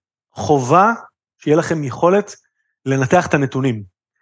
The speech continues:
מה, מה הכוונה לנתח את הנתונים? מכיוון שעסק רזה, העסק שלי מתבסס הרבה מאוד על קמפיינים ממומנים. זאת אומרת, אני שם כסף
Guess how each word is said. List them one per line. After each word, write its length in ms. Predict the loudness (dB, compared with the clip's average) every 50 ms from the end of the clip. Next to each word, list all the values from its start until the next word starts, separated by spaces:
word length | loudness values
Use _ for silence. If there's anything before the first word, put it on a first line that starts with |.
| _ _ _ _ _ -2
מה, 280 | 0 2 2 2 2 2
מה 120 | 2 2
הכוונה 320 | 2 4 2 2 2 2
לנתח 280 | 2 2 2 0 0 0
את 40 | -2
הנתונים? 380 | -4 -4 -4 -4 -4 -4 -4
מכיוון 340 | -4 0 0 2 2 2 0
שעסק 600 | 0 0 0 0 0 -2 -6 -6 -6 -8 -16 -16 _ _ _ _ _ _ _ -2
רזה, 360 | 0 0 2 2 2 0 0 -2 -8 _ -20 _ _ _ _ _ _ _ -2
העסק 280 | -2 -2 0 0 -4 -4
שלי 380 | -2 -2 0 2 2 0 -2 -4
מתבסס 760 | -6 -6 -4 -2 -2 -4 -2 0 2 0 0 0 -4 -14 -10 -8
הרבה 420 | -8 -6 -6 -4 0 2 2 2
מאוד 320 | 2 2 2 2 2 2
על 100 | 0 -2
קמפיינים 640 | -2 -4 -6 -6 -2 -2 0 0 2 0 0 0 0 0
ממומנים. 580 | 0 0 0 -2 -2 0 0 0 -2 -2 -4 -10 _ _ _ _
זאת 100 | _ -4
אומרת, 220 | 0 0 2 2 2
אני 160 | 2 2 2
שם 260 | 2 2 2 2 2 2
כסף 380 | 2 2 2 2 2 2 2